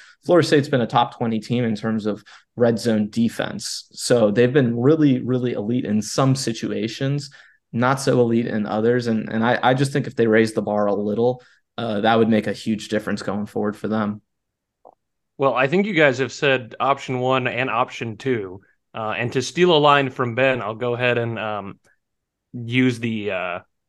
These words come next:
Speaker 2: the <laughs> say, this is a podcast, so I have to say something interesting.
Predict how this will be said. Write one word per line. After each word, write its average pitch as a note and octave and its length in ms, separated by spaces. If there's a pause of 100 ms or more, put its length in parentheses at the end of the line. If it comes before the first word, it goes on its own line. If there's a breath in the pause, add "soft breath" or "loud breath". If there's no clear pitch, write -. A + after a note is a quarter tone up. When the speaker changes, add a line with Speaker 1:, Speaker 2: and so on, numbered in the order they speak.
(140)
Speaker 2:
the A#2+ 60
<laughs> - 20
say, - 400 (240 loud breath)
this E3+ 180
is A#3 160
a G#3 60
podcast, E3 680
so B2 200
I B2+ 80
have D#3+ 200
to D3+ 80
say D3+ 160
something B2 340
interesting. A2 560